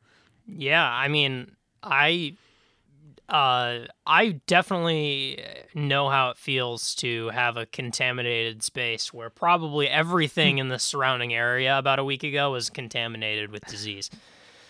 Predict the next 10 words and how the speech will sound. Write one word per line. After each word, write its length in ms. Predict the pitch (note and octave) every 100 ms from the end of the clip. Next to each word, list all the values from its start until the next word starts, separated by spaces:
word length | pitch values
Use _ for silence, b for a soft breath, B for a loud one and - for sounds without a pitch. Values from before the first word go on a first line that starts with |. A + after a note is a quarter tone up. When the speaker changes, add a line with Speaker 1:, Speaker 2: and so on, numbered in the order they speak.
| B
Speaker 1:
So, 480 | - - B2 A2+ A2
um, 680 | A2 A2 G#2+ G#2 G2+ G2+ G#2+ _ C#4+ C#4+
yeah. 360 | C3 A2 F#2+ G2 - C3+ - _ _ _ -
Luckily, 420 | C#3 D#3 F#3 E3+
that 240 | D3 C#3+
penny 340 | - C#3+ C3 A#2+
is 140 | A2+
on 140 | A#2 A2
your 260 | G#2+ A#2+
side. 480 | A#2 - G2 - -